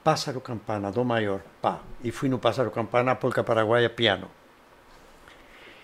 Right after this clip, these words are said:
Y eso fue lo que llamó una turma de amigos de la casa, eh, falar pra ela, "Vá em São Paulo, depois contratar esse pianista pra trazer pra Campo Grande."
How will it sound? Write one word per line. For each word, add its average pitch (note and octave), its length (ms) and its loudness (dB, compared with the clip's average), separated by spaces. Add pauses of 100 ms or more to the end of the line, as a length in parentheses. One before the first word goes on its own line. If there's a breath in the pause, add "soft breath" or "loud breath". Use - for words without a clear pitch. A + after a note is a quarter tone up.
(680 loud breath)
Y D#3+ 120 10
eso F3 220 8
fue F#3 100 4
lo D#3+ 80 4
que E3 140 2
llamó D3+ 420 6 (800 loud breath)
una B2 260 0
turma C3+ 360 4
de A2+ 80 6
amigos A2+ 400 2
de G#2+ 80 2
la G#2+ 160 0
casa, D3+ 500 8 (1600 loud breath)
eh, A#2+ 400 8
falar C#3 280 6
pra D3+ 140 6
ela, C#3+ 120 10
"Vá C#3+ 160 10
em D3 60 4
São D3 200 -2
Paulo, C#3+ 340 6
depois A#2+ 280 0
contratar A#2+ 460 0
esse A#2+ 160 -2
pianista A#2+ 420 -2
pra - 80 -16
trazer A#2 220 -6
pra A2+ 120 -4
Campo G#2+ 280 -4
Grande." F2 400 -8